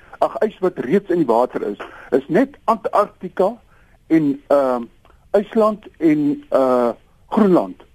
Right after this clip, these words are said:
wat se gletsers wat bydra maak tot die stygings van die oseaan. Eh, en nee, baie mense weet dit nie eers nie. So daar moet meer navorsing gedoen word. En dit is ook so daai ding van die son, eh,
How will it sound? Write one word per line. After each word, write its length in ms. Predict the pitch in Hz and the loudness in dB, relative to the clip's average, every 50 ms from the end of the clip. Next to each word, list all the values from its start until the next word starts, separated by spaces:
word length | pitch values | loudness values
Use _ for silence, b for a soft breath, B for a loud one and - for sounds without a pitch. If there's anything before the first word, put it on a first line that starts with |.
| - - _ _ | -20 -20 _ _
wat 140 | - 147 143 - | -4 -4 -4 -2
se 80 | - 147 | -4 -4
gletsers 500 | - - 185 175 170 - - 165 135 117 | -2 0 0 0 0 -2 -4 -4 -2 0
wat 260 | 131 139 - - - | -2 -2 -2 -2 -2
bydra 480 | 139 135 156 156 147 156 151 139 127 | 0 0 0 0 0 0 0 0 0
maak 420 | 120 120 113 104 98 90 - - - b b b b b b | -2 -2 -2 -2 -4 -4 -8 -14 -20 b b b b b b
tot 140 | - 151 143 | 0 0 0
die 100 | 135 131 | 0 -4
stygings 520 | - - - 165 156 - - 147 139 139 | -6 -2 -2 -2 -2 -2 -4 -6 -6 -2
van 140 | - 147 135 | -2 0 0
die 100 | 139 135 | 0 2
oseaan. 520 | - 143 135 - 147 135 120 107 98 80 - _ _ _ _ _ _ _ _ - - - _ _ - | 0 0 0 2 0 0 0 0 -4 -6 -10 _ _ _ _ _ _ _ _ -20 -20 -20 _ _ 0
Eh, 280 | - 147 147 147 - - | 2 2 4 2 0 0
en 220 | 170 160 165 180 | -2 0 0 2
nee, 140 | 208 240 202 | 2 2 2
baie 260 | 151 175 190 226 240 | 2 2 0 0 0
mense 320 | 233 226 233 226 - 233 | -2 -2 -2 0 0 0
weet 160 | 170 156 185 208 | 0 2 2 2
dit 140 | 220 208 - | 0 0 -4
nie 140 | 233 214 - | -4 -4 0
eers 200 | 156 151 139 - | 0 0 0 -2
nie. 120 | - 117 - | -6 -10 -10
So 260 | - - - 185 175 | -4 0 0 0 2
daar 220 | 156 165 156 170 | 2 2 0 0
moet 140 | 185 202 190 - - 139 139 | -2 -6 -10 -12 -14 -12 -8
meer 260 | 139 143 175 247 254 | -4 0 0 2 2
navorsing 640 | 208 170 147 147 147 143 - 165 151 - 196 160 - | 2 2 2 2 0 -2 -2 -4 -2 0 -2 -2 -2
gedoen 180 | 127 139 143 | 0 2 2
word. 200 | 143 139 127 113 | 2 2 2 0
En 140 | 127 127 135 | -2 -2 0
dit 160 | 135 135 - | 0 -2 -2
is 120 | - - - - | -4 -14 -6 0
ook 240 | 226 240 233 - | 0 0 0 -2
so 180 | - - 220 202 | -2 0 0 0
daai 200 | 165 151 143 160 | 2 2 0 0
ding 180 | 170 196 175 - | -2 -4 -6 -4
van 120 | - 170 | -2 -2
die 100 | 160 147 | -2 -2
son, 360 | - - 214 196 190 190 180 - B B B B B B B B B B | -2 0 0 0 0 -2 -6 -12 B B B B B B B B B B
eh, 140 | B 151 | B 0